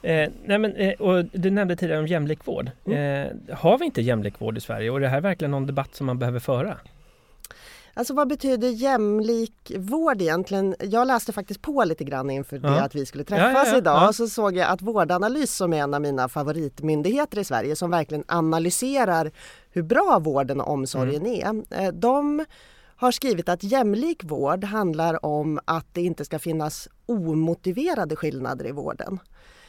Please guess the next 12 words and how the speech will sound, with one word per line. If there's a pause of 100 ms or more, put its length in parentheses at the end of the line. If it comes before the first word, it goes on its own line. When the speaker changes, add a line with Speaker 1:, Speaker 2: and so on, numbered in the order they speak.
(160)
Speaker 2:
För
skillnader
i
vården
kommer
det
ju
alltid
finnas.
Speaker 1:
Mm,
mm.
Speaker 2:
Eh,